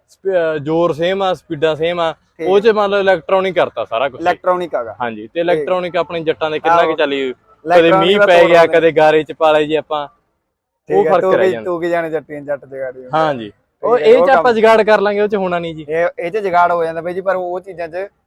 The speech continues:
Speaker 2: ਜੁਗਾੜ
Speaker 1: ਹੁੰਦਾ।
Speaker 2: ਨਹੀਂ ਹੁੰਦਾ ਹੈਗਾ।
Speaker 1: ਹਾਂਜੀ।
Speaker 2: ਤੇ ਬਾਈ ਮਾਡਲ ਆ ਬਾਈ ਜੀ ਇਹ?
Speaker 1: ਬਾਈ ਮਾਡਲ ਜੀ, ਪਿਓਰ
Speaker 2: ਠੀਕ ਆ
Speaker 1: ਬਾਈ।
Speaker 2: ਜੀ। ਤੇ ਇਹਦੀ ਕੀ ਡਿਮਾਂਡ ਆ ਬਾਈ ਜੀ?
Speaker 1: ਇਹਦੀ ਡਿਮਾਂਡ ਹੈਗੀ ਆ ਗਿਆਰਾਂ ਲੱਖ ਪੈਂਹਠ ਹਜ਼ਾਰ ਜੀ।
Speaker 2: ਲੈ ਵੀ ਗਿਆਰਾਂ ਲੱਖ ਪੈਂਹਠ ਹਜ਼ਾਰ ਰੁਪਇਆ।
Speaker 1: ਪੂਰਾ ਡਿਸਕਾਊਂਟ ਕਰਕੇ ਰੇਟ ਲਾਇਆ ਹੋਇਆ ਜੀ ਇਹ ਤੇ।
Speaker 2: ਠੀਕ ਆ ਜੀ,
Speaker 1: ਆਹ
Speaker 2: ਪੂਰਾ
Speaker 1: ਦੇਖੋ,
Speaker 2: ਡਿਸਕਾਊਂਟ।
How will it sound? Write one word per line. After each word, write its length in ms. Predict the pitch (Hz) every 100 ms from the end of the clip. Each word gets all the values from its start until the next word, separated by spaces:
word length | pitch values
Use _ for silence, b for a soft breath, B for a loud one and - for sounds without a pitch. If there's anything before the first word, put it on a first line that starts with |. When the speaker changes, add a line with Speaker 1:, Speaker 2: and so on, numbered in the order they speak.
| 127 156
Speaker 2:
ਜੁਗਾੜ 200 | 180 185
Speaker 1:
ਹੁੰਦਾ। 140 | 175
Speaker 2:
ਨਹੀਂ 140 | 104
ਹੁੰਦਾ 180 | 87 -
ਹੈਗਾ। 180 | 110 131
Speaker 1:
ਹਾਂਜੀ। 300 | 131 104 - - _ _ -
Speaker 2:
ਤੇ 300 | 180 180 170
ਬਾਈ 260 | 170 202
ਮਾਡਲ 280 | 214 170 156
ਆ 40 |
ਬਾਈ 120 | 143 131
ਜੀ 120 | 131
ਇਹ? 100 | 123
Speaker 1:
ਬਾਈ 240 | 123 151 156
ਮਾਡਲ 300 | 139 123 107
ਜੀ, 180 | 107 _
ਪਿਓਰ 200 | 156 156
Speaker 2:
ਠੀਕ 20 |
ਆ 120 | 131
Speaker 1:
ਬਾਈ। 120 | 127 123
Speaker 2:
ਜੀ। 80 | - _ _ _ _
ਤੇ 260 | 165 165 165 -
ਇਹਦੀ 200 | 190 202
ਕੀ 140 | 196 185
ਡਿਮਾਂਡ 260 | 165 160
ਆ 40 | 143
ਬਾਈ 120 | 139
ਜੀ? 120 | 135 _ _ -
Speaker 1:
ਇਹਦੀ 200 | 160 202
ਡਿਮਾਂਡ 320 | 180 175 165
ਹੈਗੀ 180 | 165 175
ਆ 60 | 196
ਗਿਆਰਾਂ 320 | 156 156 156
ਲੱਖ 140 | 156 - 147
ਪੈਂਹਠ 220 | 160 180
ਹਜ਼ਾਰ 300 | 165 123 101
ਜੀ। 100 | 98 _ _ _
Speaker 2:
ਲੈ 120 | 139
ਵੀ 100 | 135
ਗਿਆਰਾਂ 340 | 143 156 151 156
ਲੱਖ 320 | 156 - 202 - _ -
ਪੈਂਹਠ 240 | 165 185
ਹਜ਼ਾਰ 280 | 175 143 135
ਰੁਪਇਆ। 240 | 127 131
Speaker 1:
ਪੂਰਾ 220 | 151 156 156
ਡਿਸਕਾਊਂਟ 460 | 147 - 139 139
ਕਰਕੇ 360 | 135 139 - 139
ਰੇਟ 200 | 135 127
ਲਾਇਆ 220 | 123 127
ਹੋਇਆ 100 | 120
ਜੀ 120 | 113
ਇਹ 80 | 120
ਤੇ। 200 | 147 143 - _
Speaker 2:
ਠੀਕ 300 | 170 165 135
ਆ 80 | 131
ਜੀ, 60 | 113
Speaker 1:
ਆਹ 40 |
Speaker 2:
ਪੂਰਾ 280 | - 120 131
Speaker 1:
ਦੇਖੋ, 60 | 123
Speaker 2:
ਡਿਸਕਾਊਂਟ। 360 | 139 147 143